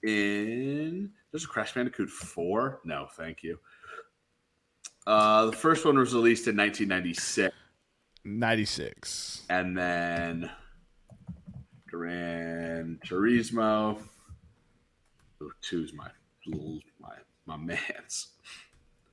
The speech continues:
Speaker 1: Uh, Gran Turismo two was released in nineteen ninety-nine.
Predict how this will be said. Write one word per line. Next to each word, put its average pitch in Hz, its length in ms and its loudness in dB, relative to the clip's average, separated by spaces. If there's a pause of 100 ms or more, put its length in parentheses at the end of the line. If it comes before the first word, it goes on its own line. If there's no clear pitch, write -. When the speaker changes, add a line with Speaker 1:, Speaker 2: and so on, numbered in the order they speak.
(540)
Speaker 1:
Uh, 87 440 2
Gran 135 300 8
Turismo 143 460 8
two 135 200 10
was 110 240 8
released 98 360 4
in 87 80 -2
nineteen 78 340 -4
ninety-nine. 64 360 -12